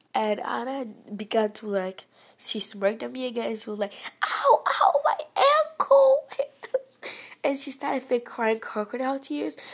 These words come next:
and you could obviously see that it was fake.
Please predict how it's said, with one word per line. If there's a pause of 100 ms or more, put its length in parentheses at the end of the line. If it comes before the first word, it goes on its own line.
(120)
and
you
could (100)
obviously
see
that
it
was
fake.